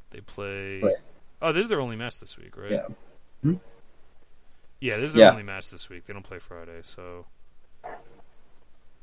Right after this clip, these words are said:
Speaker 1: Yeah, I, I'm probably just gonna wait until the weekend, see how my weekend's going. If I'm feeling froggy, I'll probably jump on this, but
Speaker 2: <laughs>
Speaker 1: no, it's prob-, I'm probably just gonna abstain from this one.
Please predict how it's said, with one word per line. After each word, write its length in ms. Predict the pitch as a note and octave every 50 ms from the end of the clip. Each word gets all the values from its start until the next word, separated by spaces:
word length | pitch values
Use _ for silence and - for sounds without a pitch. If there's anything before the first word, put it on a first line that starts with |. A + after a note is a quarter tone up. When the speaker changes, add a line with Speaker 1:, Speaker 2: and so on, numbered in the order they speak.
| - - - - C3
Speaker 1:
Yeah, 220 | B2+ A2+ A2 - - - A3 G#3+ G#3 - - - - - - - - - - -
I, 60 | D3+ F3
I'm 200 | F3+ F3+ E3 - -
probably 260 | D#3 C#3 B2+ A#2 G#2+
just 140 | G2+ G2+ -
gonna 120 | G#2 F#2+
wait 220 | F#2 F#2 F#2 F#2 F2+
until 200 | F#2 - F#2+ F2+
the 60 | F2+
weekend, 360 | F2+ F2+ E2+ - F#2 F2+ F2+
see 120 | - G#2
how 40 | F#2+ F2+
my 120 | F2+ F2+
weekend's 380 | F2 F2+ E2+ - F2+ F2 E2+ F#2
going. 260 | F#2 F2+ F2 F2+ F#2+
If 100 | G2 B2+
I'm 140 | B2 A#2+ A2+
feeling 500 | - A#2 A2 G#2 G#2 G2+ G2 G2 F#2 - - - - -
froggy, 400 | - - F2+ F2+ F2+ F2+ F2+ F2
I'll 80 | F2 F2
probably 240 | F#2 F2 F2 F2
jump 240 | E2+ F2+ E2+ E2 -
on 160 | F2+ F2 F2
this, 180 | E2+ E2+ E2+ -
but 180 | - - F2 - - - - - - - - -
Speaker 2:
<laughs> 420 | - - - - - - - -
Speaker 1:
no, 200 | - C3+ - E2+ - -
it's 160 | C#3+ C#3 C3 -
prob-, 240 | - C#3 A#2+ A#2+ B2
I'm 140 | C#3 C#3+ C#3
probably 200 | C3+ A2 F#2+ F2+
just 120 | F2 -
gonna 140 | F2 F2 E2+
abstain 280 | E2 - - E2+ E2
from 160 | D#2+ - E2 E2
this 180 | E2 - -
one. 220 | F2+ E2+ E2 D#2+